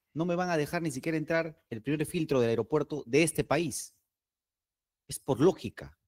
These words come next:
por conocimiento. Y el pasaporte lo tiene el Ministerio Público.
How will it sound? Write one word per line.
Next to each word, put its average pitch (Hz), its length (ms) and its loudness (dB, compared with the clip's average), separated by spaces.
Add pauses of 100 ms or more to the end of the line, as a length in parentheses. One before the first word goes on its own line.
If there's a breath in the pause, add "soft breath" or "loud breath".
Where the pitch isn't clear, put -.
por 107 140 -4
conocimiento. 120 840 0 (1400)
Y 131 100 2
el 143 140 4
pasaporte 208 680 6
lo 139 160 4
tiene 196 400 4
el 156 100 0
Ministerio 104 520 -4
Público. 160 560 -2